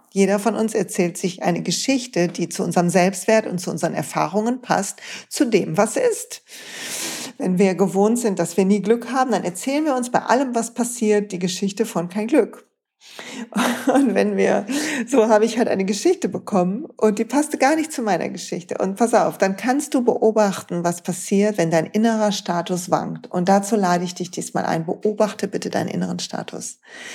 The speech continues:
Es ist so spannend. Man atmet. Ich habe gemerkt, wie plötzlich richtig so mein Blut in Wallung kam. Ich glaube, ich bin rot geworden im Gesicht, mich so geärgert. Ich hätte am liebsten sofort eine richtig böse Sprachnachricht zurückgeschickt.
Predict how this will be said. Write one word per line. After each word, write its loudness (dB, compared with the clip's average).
Es 2
ist 0
so 2
spannend. -2
Man 2
atmet. -2
Ich 2
habe -2
gemerkt, -2
wie -2
plötzlich -6
richtig -2
so 4
mein 4
Blut 2
in -2
Wallung 4
kam. -2
Ich -6
glaube, -2
ich -8
bin -12
rot 0
geworden -2
im -6
Gesicht, -6
mich -6
so 4
geärgert. 0
Ich -2
hätte 2
am -2
liebsten 0
sofort 2
eine -4
richtig -6
böse 4
Sprachnachricht -2
zurückgeschickt. 2